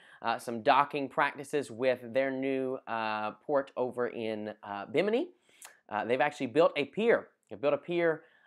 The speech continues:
a very, very, very long pier over there at Bimini, and they have been doing docking maneuvers and tests with that island for the last couple days, and they are back in Miami to what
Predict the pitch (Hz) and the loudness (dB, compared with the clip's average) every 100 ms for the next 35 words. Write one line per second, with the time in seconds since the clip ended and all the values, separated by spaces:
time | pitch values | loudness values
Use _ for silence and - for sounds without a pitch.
0 | - 92 95 170 214 220 180 143 196 190 | -12 -10 0 4 6 6 4 4 4 4
1 | 165 160 175 170 147 123 151 160 143 123 | 2 2 4 4 0 0 6 6 6 0
2 | 127 104 98 117 113 117 110 87 110 113 | -2 -2 0 0 0 2 0 0 -4 -2
3 | 113 104 104 _ - - 104 104 123 117 | -2 -2 -6 _ -18 -8 -4 0 0 0
4 | 123 117 117 110 127 123 131 117 117 120 | -4 -2 -2 2 4 4 0 -4 -2 -2
5 | 113 117 - 110 104 101 - 127 - - | -2 -2 -4 -8 -8 -6 0 0 0 -16
6 | - 113 - 123 123 120 127 127 123 113 | -12 -10 -2 0 0 0 0 0 -4 -4
7 | 117 117 117 - 123 110 117 113 101 110 | -4 -2 -4 -6 -8 -2 -2 -2 -4 -4
8 | 104 110 110 113 107 110 107 107 117 107 | -2 -2 -4 -4 -6 -4 -6 -8 -8 -4
9 | 113 | -4